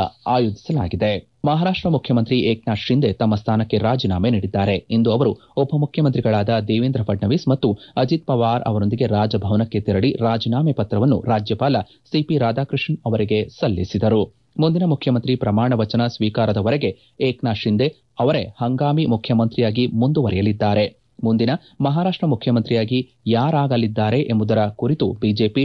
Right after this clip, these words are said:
ಶಿವಸೇನೆ ಮತ್ತು ಎನ್ ಸಿ ಪಿ ಪಕ್ಷಗಳ ನಡುವೆ ಪೈಪೋಟಿ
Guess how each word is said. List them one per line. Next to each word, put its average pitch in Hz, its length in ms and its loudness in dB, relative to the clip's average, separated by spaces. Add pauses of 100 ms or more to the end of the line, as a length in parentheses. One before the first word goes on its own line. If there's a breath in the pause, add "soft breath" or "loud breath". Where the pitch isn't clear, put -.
(240 loud breath)
ಶಿವಸೇನೆ 156 520 0
ಮತ್ತು 151 260 0
ಎನ್ 120 200 0
ಸಿ 139 120 -4
ಪಿ 143 100 -2
ಪಕ್ಷಗಳ 117 400 -2
ನಡುವೆ 110 280 0 (300 soft breath)
ಪೈಪೋಟಿ 123 540 0